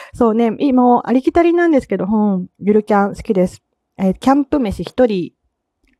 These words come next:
食って寝るだったっけ？とかもあったし、今で言うと、新しいやつもね、YouTubeでドラマみたいなやつ上がってますよね。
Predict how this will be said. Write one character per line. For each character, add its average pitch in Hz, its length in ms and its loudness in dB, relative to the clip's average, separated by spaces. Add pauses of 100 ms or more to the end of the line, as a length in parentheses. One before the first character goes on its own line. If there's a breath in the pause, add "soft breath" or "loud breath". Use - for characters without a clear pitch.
(120)
食 233 80 2
っ - 20 -2
て 185 200 -8
寝 160 120 -4
る 113 140 -4
だ 156 80 -12
っ - 60 -12
た - 100 -12
っ - 80 -18
け？ - 220 -12 (160)
と 190 100 -2
か 175 100 -2
も 170 140 -2
あ 190 40 0
っ - 80 -6
た 185 100 -6
し、 185 320 -2
今 226 220 0
で 175 100 -4
言 160 120 0
う 156 60 -4
と、 156 220 -4 (440 loud breath)
新 254 180 2
し 262 100 -6
い 240 60 0
や 165 120 0
つ 151 100 -16
も 151 120 -10
ね、 170 120 -6
YouTube 185 460 -2
で 160 100 -6
ド 180 100 -2
ラ 196 80 0
マ 208 140 0
み 220 100 -2
た 175 100 -4
い - 60 -6
な - 60 -12
や 117 60 -14
つ - 80 -20
上 156 100 -6
が 156 100 -6
っ - 80 -12
て 190 100 -6
ま 196 120 -2
す - 140 -10
よ 151 100 -8
ね。 170 220 -8